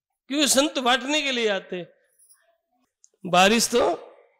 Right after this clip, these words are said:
होती है, हम अपना गड़ा ने मुद्दे मार के बैठे हैं, क्या मिलेगा फिर?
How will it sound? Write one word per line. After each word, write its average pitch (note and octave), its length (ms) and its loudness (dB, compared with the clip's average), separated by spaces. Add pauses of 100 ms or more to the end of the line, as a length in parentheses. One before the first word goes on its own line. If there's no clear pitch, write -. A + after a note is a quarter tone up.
(100)
होती B3 400 0
है, - 380 -4
हम G#3+ 160 0
अपना G#3+ 300 -2
गड़ा G#3 260 0
ने G3 100 -2
मुद्दे G3 340 -2
मार F3+ 220 -4
के F3 120 -8
बैठे E3+ 340 -12
हैं, D#3 140 -12 (1160)
क्या G3 180 4
मिलेगा G#3 380 4
फिर? G3 200 -2